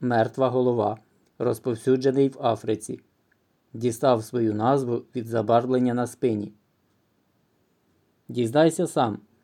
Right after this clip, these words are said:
як гусениці перетворюються на метеликів. Візьми кілька гусениць разом з гілкою і листям, поклади їх у велику скляну банку,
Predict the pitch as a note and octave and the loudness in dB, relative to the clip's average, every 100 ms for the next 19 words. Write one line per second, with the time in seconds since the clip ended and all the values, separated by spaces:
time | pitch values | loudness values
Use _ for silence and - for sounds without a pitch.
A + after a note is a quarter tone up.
0 | - - A2 G#2 A#2 B2+ D3 C3+ B2+ C#3 | -8 2 2 4 2 2 2 -2 -2 -4
1 | B2 A2+ A2 A2+ A#2+ A#2 B2+ A#2 A#2 B2 | -2 -2 0 0 0 0 -2 -2 -2 0
2 | A#2+ G2+ F#2+ - - _ _ _ _ _ | -2 -2 -6 -14 -16 _ _ _ _ _
3 | _ _ _ _ _ _ _ - B2+ A2+ | _ _ _ _ _ _ _ -6 -2 0
4 | B2+ C#3+ C#3+ B2+ B2+ B2+ A2 A#2+ A2+ B2+ | 2 2 2 2 2 0 0 -2 0 0
5 | C3+ - - A#2+ A#2 B2 - _ B2 G#2+ | -2 -4 -4 -2 0 -4 -6 _ -12 -4
6 | A#2+ A#2 A2+ A#2+ B2+ C3 A#2 A2+ G#2+ C3 | -2 0 0 0 0 -2 0 -2 -2 -2
7 | A#2+ C3+ _ _ _ _ _ _ - A2 | -4 -6 _ _ _ _ _ _ -8 -4
8 | A#2+ A#2+ C#3 C#3+ B2+ B2 - B2 A#2 B2 | -2 4 4 6 4 2 0 2 4 4
9 | B2+ C3 - A#2+ A2+ B2 A2 A2 A2+ A#2 | 2 -2 -4 -2 0 0 2 2 0 -2
10 | B2+ | -4